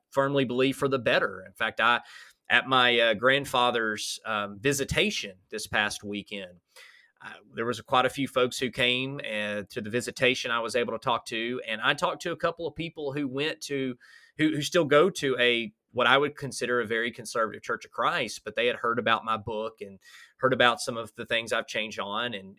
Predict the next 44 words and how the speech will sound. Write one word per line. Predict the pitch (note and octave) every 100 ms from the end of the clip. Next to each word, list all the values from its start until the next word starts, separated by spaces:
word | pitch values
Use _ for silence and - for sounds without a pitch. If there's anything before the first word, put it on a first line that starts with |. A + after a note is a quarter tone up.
| G#2+
and |
the | G2+
response | G#2 - B2 B2+ C3+ -
was | A#2+ A#2 - -
positive, | F#3 A#3 G3+ G3+
because | - B2 A#2
when | A2 - _ _
they | B2+
first | G3+ B3 -
brought | D3 B2+
it | A#2
up, | C3
I | B2
thought, | B2 A2+
"Oh | C3+
no, | C3+ G2 G2 -
<laughs> | B3 A#3+ A#3 - - G3+ -
you | E3+
know, | D#3 C#3+
this, | C#3+ D#3+ -
this | E3 D#3
isn't | E3+
gonna | D3 D3
be | C3
good." | A#2 C3 C3+ A2+ G#2 - - - -
Uh, | B2 B2 A#2+ B2+ B2
they | B2+ C3+
said, | C#3 C#3
"Yeah, | G#3
we, | G#3+ A#3
we've | F3+ A3
heard | B3+ A3
you've | G3+
changed | - A3+ B3 -
over | C#3+ C3
the | A2+
past | C3 A#2+ -
few | A#2
years." | G#2 G2+ G2 -
And | G2
I'm | G#2+
like, | G2+ F#2+ C3
"Oh | E3
boy, | B2+ G#2 G2